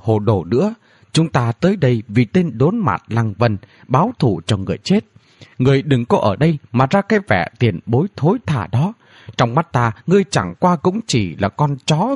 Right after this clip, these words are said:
của Lăng gia mà thôi." Những đời Long kỵ sĩ tuy khó nghe nhưng lại nói lên được tâm trạng của bọn họ.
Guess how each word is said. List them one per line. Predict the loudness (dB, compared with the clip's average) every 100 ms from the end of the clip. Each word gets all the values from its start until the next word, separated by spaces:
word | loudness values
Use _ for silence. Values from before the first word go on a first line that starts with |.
| -2
của | -2
Lăng | -2 -4 -4
gia | -4 -6
mà | -10 -4
thôi." | -2 -2 -6 _ _ _ _ _ _ -20 -6 0
Những | 0 2
đời | 0 0
Long | -2 -2 -2
kỵ | -2 -2
sĩ | -2 -2 -4 -6 0
tuy | 0 0
khó | -2 0
nghe | 0 -2 -2 _ -2
nhưng | 0 0
lại | -2 -2
nói | -2 -2 0
lên | -2 -2
được | -4 -2
tâm | -2 -2
trạng | -2 -4 -4
của | -4 0
bọn | -2 0
họ. | 0 0